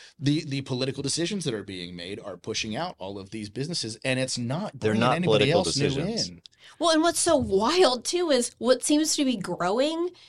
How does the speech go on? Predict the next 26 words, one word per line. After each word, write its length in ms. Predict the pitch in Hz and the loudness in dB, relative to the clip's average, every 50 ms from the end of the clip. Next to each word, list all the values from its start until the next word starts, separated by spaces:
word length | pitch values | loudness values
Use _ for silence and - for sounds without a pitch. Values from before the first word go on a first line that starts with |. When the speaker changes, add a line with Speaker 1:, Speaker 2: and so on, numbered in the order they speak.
| _ _ _ _ | _ _ _ _
Speaker 3:
is 320 | - 226 220 208 - - - _ - - - | -2 -2 0 -2 -2 -6 -8 _ -14 -4 0
government. 480 | 220 214 190 202 185 170 - - - - _ - | 2 2 2 2 0 -2 -2 -6 -12 -14 _ 0
Like, 160 | 202 196 190 | 0 2 4
Speaker 1:
Yeah. 80 | - | 2
Speaker 3:
the 100 | 202 220 | 2 0
public 640 | 226 - - - - 220 - 247 254 262 277 269 - | -2 -4 -4 0 0 0 2 2 2 0 0 0 -2
sector 520 | - - 240 196 - - - 160 147 131 185 | -2 -2 -2 -2 -2 -2 -4 -4 -4 -4 -6
Speaker 1:
Yeah. 0 | |
Speaker 3:
seems 400 | - - 208 202 196 190 - - | -6 -4 -4 -2 -2 -2 -2 -4
to 80 | 196 | -4
be 120 | 170 190 185 | -4 -6 -4
growing. 320 | - 196 190 180 180 180 | -2 -2 0 0 0 -2
Like, 180 | - 185 185 - _ _ _ _ _ _ _ _ | -4 -6 -8 -8 _ _ _ _ _ _ _ _
look 160 | 180 180 175 185 | -6 -6 -4 -4
at 80 | 175 | -4
city 220 | - - 214 214 214 | -2 -2 -2 -2 -2
council 380 | 220 208 185 190 185 - 131 | -2 -2 -2 -2 0 2 2
in 60 | 165 208 | 2 2
Speaker 1:
Mm-hmm. 40 | - | 0
Speaker 3:
Portland. 380 | 185 190 190 - - - - - - - - - - - | -2 -4 -4 -6 -10 -12 -14 -20 -20 -20 -20 -20 -12 -6
Seems 220 | - - 240 240 226 | -2 -2 0 0 0
to 60 | 233 | 0
be 80 | 226 196 | 0 2
growing 240 | 208 202 208 208 | 4 6 6 6
like 140 | 202 196 196 - | 4 0 -2 -2
crazy. 340 | - 226 214 202 180 165 | -2 -2 0 0 -2 -6